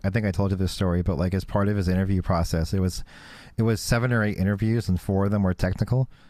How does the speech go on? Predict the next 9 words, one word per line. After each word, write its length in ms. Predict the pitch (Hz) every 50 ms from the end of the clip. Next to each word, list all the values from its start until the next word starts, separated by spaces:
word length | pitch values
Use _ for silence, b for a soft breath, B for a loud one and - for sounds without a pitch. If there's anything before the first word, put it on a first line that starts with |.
| b b b b - -
Um, 420 | 98 101 98 92 90 87 90 90
and 140 | 76 104 101
then 100 | 107 104
he 220 | 104 113 113 110 107
had 240 | 113 120 117 113 -
to 220 | - 113 107 101
solve 560 | 98 - - - 113 107 107 107 104 - -
problems, 800 | - - - 113 110 107 92 104 95 87 87 85 - - - - - _ _ _ _
uh, 380 | - 90 90 85 80 78 78